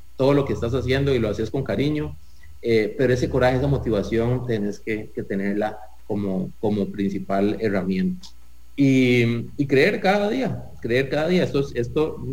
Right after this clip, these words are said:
eh, el emprendimiento y los negocios no es una carrera de cien metros ni de cuatrocientos,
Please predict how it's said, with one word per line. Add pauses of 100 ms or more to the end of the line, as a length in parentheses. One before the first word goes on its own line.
(500)
eh,
el
emprendimiento
y
los
negocios
no
es
una
carrera
de
cien
metros
ni
de
cuatrocientos,